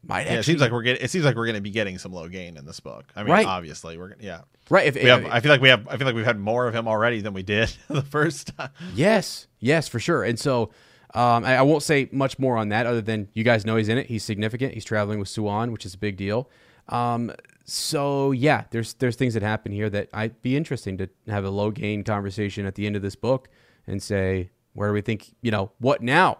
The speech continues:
Speaker 1: could we move forward? So, yeah,
Speaker 2: Yeah.
Speaker 1: interesting conversation.
Speaker 2: Okay.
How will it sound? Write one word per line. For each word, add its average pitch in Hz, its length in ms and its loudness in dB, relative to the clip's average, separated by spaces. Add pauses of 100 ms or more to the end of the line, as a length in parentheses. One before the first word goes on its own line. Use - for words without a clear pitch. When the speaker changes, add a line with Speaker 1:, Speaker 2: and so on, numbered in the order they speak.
(100)
Speaker 1:
could 113 120 -2
we 104 120 -2
move 95 220 -6
forward? - 440 -8 (600)
So, 98 420 0 (580)
yeah, 107 260 2 (140)
Speaker 2:
Yeah. 95 60 -4
Speaker 1:
interesting 98 520 -4 (160)
conversation. 117 600 -12
Speaker 2:
Okay. 120 220 -12